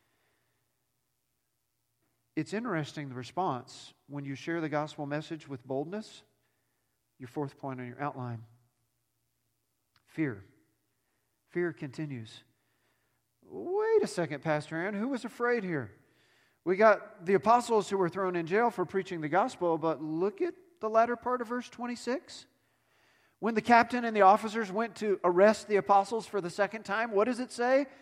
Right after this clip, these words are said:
They didn't use force 'cause they feared the people would stone them." Whoa, who was afraid of who? Verse twenty-seven, having brought the apostles and made them appear, he said, "We gave you strict orders not to teach."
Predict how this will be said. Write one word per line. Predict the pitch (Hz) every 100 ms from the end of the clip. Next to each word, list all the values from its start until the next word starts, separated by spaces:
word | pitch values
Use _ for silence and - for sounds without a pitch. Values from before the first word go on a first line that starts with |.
| - -
They | 233 262
didn't | 294 294
use | 277 269 -
force | 269 294 285 - - - -
'cause | - 254
they | 226
feared | 240 277 285 247
the |
people | 185 269 262
would | 254 240
stone | - 262 320
them." | 285 185 117 - _
Whoa, | - - 453 466 160 113 -
who | - 262
was | 302 240
afraid | - 240 254 247 240
of | 220 220 247 240 - - _ _ _
who? | 269 440 440 208 120 - - _ _ _ -
Verse | 254
twenty-seven, | - 269 254 277 277 233
having | 214 226 196
brought | 233 233
the | 226
apostles | 226 226 226 233 202
and | 214
made | 214
them | 226
appear, | 208 220 226 240 240 - - _ -
he |
said, | 190 247
"We | 240 320
gave | 294 277
you |
strict | 233 285 294 277
orders | 277 277 233
not | 277
to | 262
teach." | - 285 311 - -